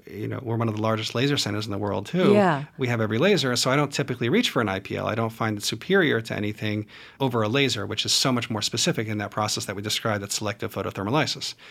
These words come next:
Speaker 2: Yeah.
Speaker 1: Um, but in the case of acne, I do find it helpful for a few points. It can help with a little bit of pink and brown left over from old acne,
Speaker 2: Mm-hmm.
Speaker 1: and the intense energy of the I P L also c-, has shown to kill certain bacteria that's driving some of the acne as well,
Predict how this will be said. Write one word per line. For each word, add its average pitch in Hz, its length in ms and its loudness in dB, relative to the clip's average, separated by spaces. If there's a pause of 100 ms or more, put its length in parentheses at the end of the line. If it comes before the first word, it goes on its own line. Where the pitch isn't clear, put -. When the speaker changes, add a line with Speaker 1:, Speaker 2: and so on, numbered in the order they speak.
Speaker 2:
Yeah. 202 420 6
Speaker 1:
Um, 110 120 0
but 135 480 4
in 135 100 0
the 123 80 2
case 143 320 0
of 135 100 -2
acne, 151 380 2
I 120 60 0
do 180 180 0
find 147 280 2
it 120 100 -2
helpful 123 380 -2
for 107 520 0 (320)
a 107 80 -2
few 135 180 -2
points. 101 340 -4
It 113 60 -6
can 117 120 -6
help 117 180 -2
with 113 100 -10
a - 20 -12
little 117 140 -2
bit 104 80 -2
of 101 80 -6
pink 160 260 0
and 107 120 -2
brown 131 320 4
left 110 180 -2
over 131 200 2
from 107 200 -4
old 120 180 2
acne, 147 440 0 (180)
Speaker 2:
Mm-hmm. 208 220 2
Speaker 1:
and 123 260 6
the 123 180 4
intense 123 380 0
energy 143 300 4
of 120 80 -2
the 117 80 2
I 110 100 2
P 113 140 -6
L 117 80 0
also 117 240 -2
c-, - 180 -14
has - 180 -6
shown 113 260 0
to 107 120 -6
kill 113 260 -2
certain 113 220 -6
bacteria 120 420 0
that's 104 200 -4
driving 104 260 -2
some - 180 -4
of 104 60 -4
the 104 80 -4
acne 101 280 -6
as 101 140 -6
well, 127 320 0